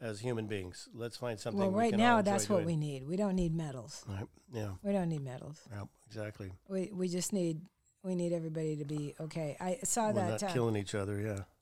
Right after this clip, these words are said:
Speaker 2: I saw one video of, um, uh, the snowboarder, the guy, redhead. He was the famous one.
Speaker 1: Shaun White?
Speaker 2: Yeah, Shaun White. And he had, um, he had his, uh,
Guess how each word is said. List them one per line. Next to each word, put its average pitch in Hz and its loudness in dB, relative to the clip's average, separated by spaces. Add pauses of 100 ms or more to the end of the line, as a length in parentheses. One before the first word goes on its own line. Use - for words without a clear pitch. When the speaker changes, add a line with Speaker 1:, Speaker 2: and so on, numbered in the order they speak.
(100)
Speaker 2:
I 233 2
saw 247 6
one 220 4
video 196 4
of, 175 0
um, 165 -2 (340)
uh, 165 -4
the 170 -6
snowboarder, 170 2
the 165 -4
guy, 156 -4 (640)
redhead. 170 -2 (360)
He 202 -12
was 180 -2
the 180 -4
famous 175 -2
one. 147 -6
Speaker 1:
Shaun 113 2 (240)
White? 123 -2 (260)
Speaker 2:
Yeah, 226 -2
Shaun 170 -2
White. - -8 (580)
And 208 4
he 233 4
had, 196 4
um, 170 -4 (1300)
he 277 4
had 220 4
his, 190 2
uh, 170 0